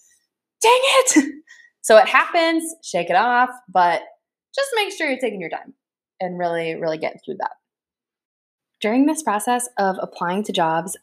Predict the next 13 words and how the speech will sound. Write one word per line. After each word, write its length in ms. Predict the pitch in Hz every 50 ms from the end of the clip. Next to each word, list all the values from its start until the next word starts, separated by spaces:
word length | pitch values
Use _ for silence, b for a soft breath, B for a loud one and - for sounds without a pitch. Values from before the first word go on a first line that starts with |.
| _ _
I 140 | 196 202 214
want 360 | 208 185 185 175 170 190 -
you 60 | -
to 100 | - 302
know 260 | 277 220 175 175 180 185
that 140 | 185 - -
I 400 | - 170 165 170 175 180 190 196 -
actually 340 | - 240 233 - 277 269 262
kept 300 | 269 262 208 202 - -
a, 400 | 190 170 170 165 160 160 160 - _ _ _
like, 160 | - 160 165 -
Google 380 | 180 190 190 180 170 165 165
sheet 400 | 165 - - 208 180 - - _